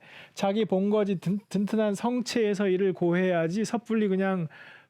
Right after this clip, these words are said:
벌판에 나갔다가 혼자 아니면 병-, 이런 그런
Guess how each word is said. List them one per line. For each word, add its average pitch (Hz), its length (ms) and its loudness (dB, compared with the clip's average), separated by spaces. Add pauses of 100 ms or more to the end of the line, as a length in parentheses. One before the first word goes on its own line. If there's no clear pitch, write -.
벌판에 208 360 0
나갔다가 185 500 0
혼자 196 580 0
아니면 190 360 0
병-, 185 340 -2
이런 190 500 -2
그런 180 440 -2